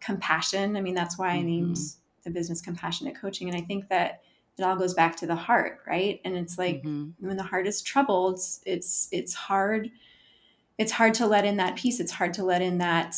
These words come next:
Speaker 1: um, that compassion. It's hard to, we just kinda spiral sometimes. I know I do.
Speaker 2: Mm-hmm.
Speaker 1: Um, so I think that middle part is the one that really called to me with regard to, like, what, what I feel put on earth to do and how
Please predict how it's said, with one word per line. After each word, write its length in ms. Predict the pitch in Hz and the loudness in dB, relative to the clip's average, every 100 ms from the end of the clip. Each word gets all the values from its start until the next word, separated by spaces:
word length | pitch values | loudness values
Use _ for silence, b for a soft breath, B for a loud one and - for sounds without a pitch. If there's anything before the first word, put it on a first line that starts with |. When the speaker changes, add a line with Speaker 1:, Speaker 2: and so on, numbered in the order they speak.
| - | -2
Speaker 1:
um, 540 | 185 175 170 170 170 - | 0 -2 -2 -2 -4 -4
that 160 | 170 - | -4 -4
compassion. 540 | 190 180 180 175 180 | -6 -2 0 2 0
It's 100 | 170 | -4
hard 260 | - 175 170 | 0 0 0
to, 500 | - 180 170 175 175 - - _ _ _ | 0 2 2 2 0 -6 -16 _ _ _
we 100 | 208 | -2
just 160 | 220 - | 0 2
kinda 160 | 214 | 2
spiral 680 | 190 - 165 175 240 277 294 | 2 2 4 6 6 4 2
sometimes. 560 | - 285 269 294 294 285 | 2 4 4 4 2 2
I 60 | |
know 160 | 208 - | -2 -4
I 140 | - | -4
do. 240 | 196 180 170 | -4 -2 -2
Speaker 2:
Mm-hmm. 260 | 147 147 151 160 b b _ - | -2 -4 -6 -12 b b _ -2
Speaker 1:
Um, 580 | 196 185 175 170 170 - _ _ _ _ - - | 0 2 2 0 -2 -6 _ _ _ _ -10 -6
so 140 | - 247 | 2 4
I 40 | |
think 240 | 240 277 277 | 6 8 10
that 200 | 226 208 | 8 8
middle 260 | 208 208 | 4 4
part 300 | 202 214 196 | 4 2 2
is 140 | 202 185 | 0 -2
the 100 | 190 | -2
one 180 | 185 185 | -2 -2
that 180 | 185 | -4
really 280 | 190 185 185 | -2 0 0
called 320 | 180 170 170 170 | 0 0 0 0
to 120 | - | -2
me 200 | 175 170 | 0 0
with 160 | 165 | -2
regard 300 | 175 170 170 | -6 -2 -2
to, 120 | 165 170 | -2 -4
like, 200 | 165 - | -6 -2
what, 300 | 175 165 165 | 0 0 -2
what 260 | - 180 185 | -4 2 4
I 180 | - 202 | 6 4
feel 320 | 202 190 180 | 2 0 0
put 220 | 180 175 - | 0 -2 -2
on 180 | 170 | -2
earth 260 | - - 170 | -4 -6 -6
to 80 | 175 | -6
do 240 | 175 170 | 0 2
and 120 | 170 170 | 2 0
how 160 | 170 | -2